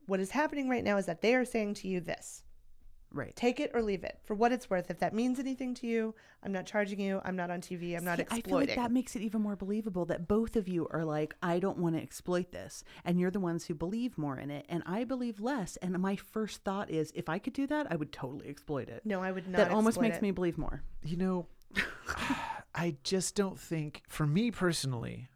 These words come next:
Speaker 3: you know, I, it's because I don't, <sighs> it's because I don't fully believe in it that I'm like, "I, I can't charge you for this in good faith because I don't know. I don't even know
Speaker 2: <laughs>
Speaker 3: what I'm doing. I don't know why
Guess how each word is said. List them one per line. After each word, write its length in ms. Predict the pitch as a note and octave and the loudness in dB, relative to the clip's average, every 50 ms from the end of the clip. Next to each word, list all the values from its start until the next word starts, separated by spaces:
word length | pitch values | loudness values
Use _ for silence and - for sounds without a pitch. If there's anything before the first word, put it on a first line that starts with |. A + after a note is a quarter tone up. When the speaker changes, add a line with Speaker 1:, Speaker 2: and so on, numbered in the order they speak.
| _ _ _ _ | _ _ _ _
Speaker 3:
you 160 | - C3 C3 | -6 -4 -2
know, 260 | B2+ A#2 A2+ A#2 A2+ - | -2 -2 -2 -4 -6 -6
I, 300 | C3 C3 C3 C3+ C3 - - _ - - - _ - - - - - - _ _ _ _ _ _ _ _ _ _ _ _ _ _ _ _ _ _ _ _ _ _ _ _ _ _ | -6 -4 -4 -4 -6 -10 -12 _ -20 -20 -20 _ -16 -16 -16 -16 -20 -20 _ _ _ _ _ _ _ _ _ _ _ _ _ _ _ _ _ _ _ _ _ _ _ _ _ _
it's 180 | G3+ - - | -2 -2 -2
because 480 | - G3+ F#3+ - - - F3 G3+ G3+ G#3 | -4 -4 -4 -4 -2 0 0 0 2 2
I 140 | G#3+ G3 F3+ | 2 2 2
don't, 300 | F3 F3+ F3+ F#3+ D#3+ - _ _ _ _ _ _ _ _ _ - | 2 0 0 -2 -6 -10 _ _ _ _ _ _ _ _ _ -20
<sighs> 640 | - - - - - - - - - - - - _ | -18 -14 -12 -10 -10 -8 -10 -10 -12 -14 -18 -8 _
it's 140 | D#3 C#3 - | -6 -6 -4
because 180 | C#3+ C#3+ E3 | -4 0 4
I 60 | E3 D3 | 6 6
don't 120 | D3+ D#3+ - | 6 4 2
fully 200 | - C#3+ D3+ D3 | 2 2 4 4
believe 300 | C#3 C3 C3 D3+ E3 E3 | 4 4 4 4 4 2
in 80 | C#3 | 0
it 120 | B2+ A#2+ - | -2 -2 -2
that 120 | B2+ A#2 | -2 0
I'm 120 | A#2 A#2 | 0 -2
like, 260 | A#2 A#2 A#2 A2 - - | -2 -2 -4 -4 -6 -8
"I, 100 | B2 B2 - | -8 -6 -6
I 40 | C3+ | -6
can't 240 | C3 - D#3+ F3 - | -4 -4 -6 -4 -4
charge 220 | - D#3 D3 C#3+ | -2 -2 0 0
you 60 | D3 | -2
for 100 | C#3+ - | -2 0
this 180 | C#3 C3 B2+ - | 0 0 0 0
in 40 | C3+ B2 | -2 -4
good 140 | C3+ B2+ | -4 -2
faith 240 | - - G#3 A3+ - - | 0 0 0 0 0 -4
because 240 | - - D#3 C#3 B2+ | -4 -2 -2 -2 0
I 100 | - E3 E3+ | 0 0 4
don't 300 | - - G3+ G3 G3 G3 | 8 8 8 8 6 4
know. 340 | F3 F3+ G3 E3+ A#2+ G#2 - - - - - - - - | 2 4 4 4 2 2 -2 -8 -4 -4 -4 -4 4 4
I 80 | - G3 | 6 6
don't 140 | G#3+ A#3+ | 6 6
even 160 | C4 G3+ A#3 A3+ | 4 2 4 4
know 120 | A3 G#3+ | 6 6
Speaker 2:
<laughs> 180 | G3 E3 D#3 F3+ | 4 4 6 8
Speaker 3:
what 180 | F#3+ G3 G3+ - - | 8 8 8 6 0
I'm 140 | F#3 F3 D#3 | 0 2 8
doing. 420 | E3+ F#3 G3 G3+ F3+ - - - - - | 10 10 10 10 6 2 0 -6 0 2
I 80 | D#3 E3+ | 4 6
don't 120 | F3+ G3 | 6 6
know 80 | G3+ A3 | 6 6
why 600 | G3+ E3+ D#3+ E3+ E3+ D#3+ D#3 E3 E3 F3 F#3+ F#3 | 4 4 4 6 6 8 8 6 4 4 2 0